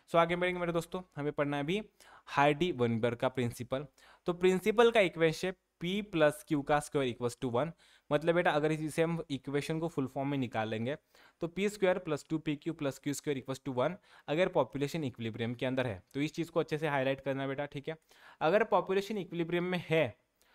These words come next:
तो अभी यही आपका फॉलो होगा। अगर कोई आपके, जो आपके फाइव होते हैं, फाइव फैक्टर्स जो कि आपके अफेक्ट करेंगे इक्विलिब्रियम को, अगर वो यहाँ पर लागू पड़ते तो हार्डी वेनबर्ग का प्रिंसिपल चेंज होने वाला था बेटा, ठीक है।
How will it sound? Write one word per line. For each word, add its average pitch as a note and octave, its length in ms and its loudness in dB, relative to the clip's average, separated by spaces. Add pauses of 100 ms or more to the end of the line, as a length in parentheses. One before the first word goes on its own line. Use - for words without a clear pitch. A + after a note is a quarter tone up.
(240)
तो F3 80 4
अभी D3+ 320 4 (100)
यही F#3+ 280 6
आपका D3+ 320 6
फॉलो C#3 320 4
होगा। C3+ 260 6 (520)
अगर D#3 280 6 (180)
कोई A#3+ 320 12
आपके, F3+ 340 4
जो F3+ 160 4
आपके E3 300 6
फाइव D3+ 300 0
होते D3 240 -2
हैं, A2 80 -4
फाइव B2+ 200 0
फैक्टर्स A#2 460 -4
जो A#2+ 100 -4
कि B2+ 120 -2
आपके A#2+ 220 0
अफेक्ट A#2+ 260 0
करेंगे A#2+ 280 0
इक्विलिब्रियम A2 440 -2
को, D3 180 -2 (440)
अगर E3+ 260 10
वो F#3+ 200 6
यहाँ F#3 200 4
पर F3 140 2
लागू C#3+ 260 4
पड़ते D3+ 300 -2
तो D#3+ 80 -2
हार्डी B2+ 320 -2
वेनबर्ग A#2+ 340 -2
का C3 120 -2
प्रिंसिपल B2+ 600 -2
चेंज C3 400 -4
होने A2 180 -6
वाला G2+ 220 -4
था G#2 100 -14
बेटा, F#2+ 160 -12
ठीक C3 220 -8
है। G#2 100 -10